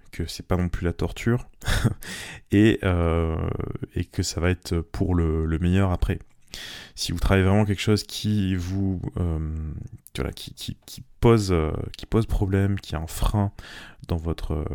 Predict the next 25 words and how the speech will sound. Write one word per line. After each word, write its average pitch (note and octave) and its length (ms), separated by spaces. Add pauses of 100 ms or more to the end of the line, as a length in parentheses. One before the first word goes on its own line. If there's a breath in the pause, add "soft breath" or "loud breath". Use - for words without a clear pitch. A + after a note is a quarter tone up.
(360)
évolution, F2 600
on G#2+ 100
va F2 140
dire, G#2 240 (840 loud breath)
eh - 60
bien F#2 220
forcément G2+ 560
ça F2+ 240
va, F#2 380
euh, D#2+ 280 (300)
ça - 200
va F2 120
faire F2+ 240
un F2+ 80
peu - 180
mal, G2+ 300
quoi. - 260
Ça - 140
va F2 100
piquer - 300
un F#2 80
peu, B2+ 240
mais G#2+ 340 (300)
c'est - 300
pour, - 500